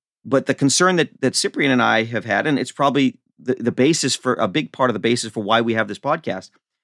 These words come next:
is we see that we need an army of people who understand this kind of model, who can be ready to program it when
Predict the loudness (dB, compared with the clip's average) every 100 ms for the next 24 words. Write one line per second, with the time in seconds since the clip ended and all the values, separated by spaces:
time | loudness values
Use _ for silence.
0 | -4 0 0 0 0 0 2 2 2 2
1 | 2 2 2 4 2 2 0 0 -2 -4
2 | 0 2 2 0 -2 -2 0 0 -2 -6
3 | -8 -4 -2 -2 -2 -2 -2 -2 -4 -10
4 | _ _ _ _ -2 0 2 2 2 2
5 | 2 2 0 -2 -2 0 2 0 0 -4
6 | -6 -4 -4 -6